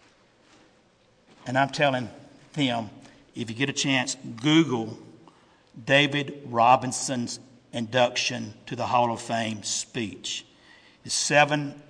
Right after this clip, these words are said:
minutes long. The auditorium's filled with people to praise him, to give him honor and respect for this, this accomplishment that very, very, very few N B A stars can make.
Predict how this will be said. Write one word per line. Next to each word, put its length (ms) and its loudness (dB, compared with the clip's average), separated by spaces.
minutes 340 -4
long. 420 -6
The 60 0
auditorium's 540 6
filled 260 4
with 120 0
people 320 2
to 120 -6
praise 460 6
him, 360 0
to 100 -8
give 220 0
him 180 0
honor 340 8
and 160 0
respect 440 0
for 180 -6
this, 240 -6
this 180 -2
accomplishment 800 0
that 120 -8
very, 360 6
very, 340 2
very 540 4
few 480 -2
N 200 4
B 160 4
A 160 4
stars 540 2
can 140 -2
make. 240 -6